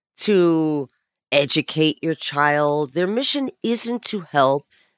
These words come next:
Their mission is to convert to eighty percent of the world's population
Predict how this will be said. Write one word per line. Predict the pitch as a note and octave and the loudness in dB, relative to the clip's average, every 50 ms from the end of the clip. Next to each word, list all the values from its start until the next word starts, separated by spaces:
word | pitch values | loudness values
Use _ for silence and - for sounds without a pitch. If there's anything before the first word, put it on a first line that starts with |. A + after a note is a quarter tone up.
| _ - | _ 2
Their | A3+ A#3 | 2 2
mission | B3 B3+ C#4+ F4 F#4+ - - - B3 G#3 G3 G#3+ B3 B3+ - _ _ _ _ _ _ _ _ _ - | 4 2 2 2 2 2 2 4 4 2 2 0 -4 -8 -12 _ _ _ _ _ _ _ _ _ 0
is | G#3 A3 - - | 0 0 0 0
to | - A#3+ - | -2 -4 -2
convert | - A#3+ A3+ A3 F#3 F3 G3+ A#3 A#3 A#3 A#3 - | 0 0 -2 -2 0 2 4 6 6 6 4 0
to | A#3 - - | -8 -4 0
eighty | - C4+ D#4+ E4+ F4 F4 D#4+ | 0 2 2 2 2 0 0
percent | - _ - A3+ G#3+ - - A#3 A#3 A#3+ A#3+ A#3+ - - - | -2 _ -4 -2 0 2 4 6 6 6 4 2 -2 -2 -2
of | F#3 E3 - | -2 0 0
the | F3 E3 | -2 -2
world's | D3+ D3 E3 G3 A3+ B3+ C#4 C4 - | -2 2 4 4 6 6 4 2 -2
population | - - - G3 G3 - - F#3+ F3+ E3+ F3 E3 D#3 - - D#3+ D3+ C#3+ C#3+ | -6 -2 2 2 2 2 0 -2 0 0 0 0 0 0 -4 -4 -6 -8 -10